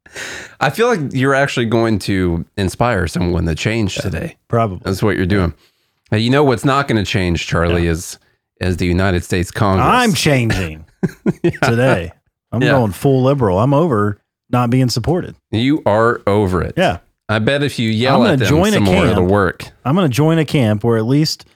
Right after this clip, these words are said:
Speaker 2: their people get behind their voices, you know?
Speaker 1: Mm-hmm. Okay.
Speaker 2: Yeah.
Speaker 1: You wanna, you wanna become a,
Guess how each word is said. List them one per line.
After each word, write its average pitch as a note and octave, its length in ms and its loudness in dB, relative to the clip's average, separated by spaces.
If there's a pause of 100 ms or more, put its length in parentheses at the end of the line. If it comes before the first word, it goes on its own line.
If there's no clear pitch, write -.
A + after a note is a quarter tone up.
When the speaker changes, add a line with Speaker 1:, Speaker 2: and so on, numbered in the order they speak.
(420)
Speaker 2:
their C#3 260 2
people G#2+ 340 2
get G#2+ 180 2
behind G2 580 -2 (320)
their A2 180 0
voices, A#2 600 -2
you F#2 60 -6
know? G2 240 -2 (160)
Speaker 1:
Mm-hmm. D#3 960 -4
Okay. F3+ 280 -2
Speaker 2:
Yeah. D3+ 200 0 (440)
Speaker 1:
You C3+ 140 -2
wanna, C#3+ 240 0 (160)
you A#2 160 -2
wanna C#3 160 0
become B2+ 400 0
a, G#2 340 0